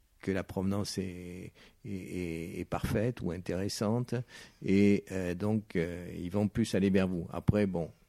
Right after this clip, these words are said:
c'est une question de, de, de, euh, de prix. Ensuite, euh, bon, mais tout est, euh, euh, tout est à des, un prix, euh, bien sûr, euh, euh, le marché, on le connaît.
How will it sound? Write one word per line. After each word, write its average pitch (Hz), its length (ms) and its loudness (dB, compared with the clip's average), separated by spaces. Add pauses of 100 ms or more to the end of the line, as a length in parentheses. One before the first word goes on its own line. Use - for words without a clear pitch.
(100)
c'est 78 480 -6
une 78 120 -8
question 98 440 -2
de, 80 180 -2
de, 78 240 -4
de, 78 220 -6 (400)
euh, 76 640 -6
de 90 140 -2
prix. 156 420 2
Ensuite, 85 540 -4
euh, 82 200 -2
bon, - 160 -10 (140)
mais - 240 -14
tout - 140 -18 (100)
est, 78 320 -12
euh, 76 60 -12 (580)
euh, 76 460 -10
tout 101 200 -6
est 85 160 -4
à 80 140 -2
des, 71 240 -6
un 78 160 -6
prix, 92 400 -2
euh, 67 500 -8
bien 78 200 -6
sûr, 90 320 -4
euh, 76 100 -6 (440)
euh, 76 1120 -10
le 82 80 -8
marché, 82 380 -4
on 73 60 -2
le 82 100 -4
connaît. 123 360 0